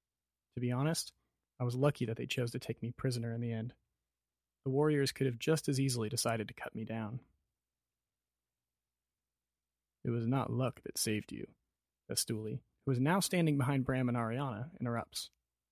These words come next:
"It was fate." "What do you mean?"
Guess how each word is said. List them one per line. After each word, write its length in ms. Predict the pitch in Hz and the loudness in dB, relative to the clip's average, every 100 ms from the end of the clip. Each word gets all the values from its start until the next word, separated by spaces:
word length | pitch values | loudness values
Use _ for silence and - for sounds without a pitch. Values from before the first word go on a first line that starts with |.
| - | -6
"It 100 | - | -6
was 180 | - - | -6 -8
fate." 380 | - 110 - _ _ _ _ _ _ _ _ _ _ - | -4 -4 -4 _ _ _ _ _ _ _ _ _ _ -12
"What 160 | 95 | -2
do 60 | 151 | 0
you 100 | 175 | 2
mean?" 320 | 208 170 - | 2 0 -4